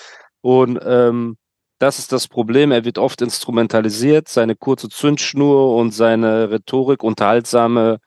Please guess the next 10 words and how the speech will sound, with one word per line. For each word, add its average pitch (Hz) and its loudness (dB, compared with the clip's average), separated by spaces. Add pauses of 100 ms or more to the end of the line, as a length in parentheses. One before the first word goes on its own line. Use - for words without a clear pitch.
(220)
Begabung, 127 0
ne, 117 2
Dinge 117 0
zu - -6
erzählen 127 0
und 113 -4
zu - -10
machen 120 -2
und 120 -2
auszurasten, 120 -2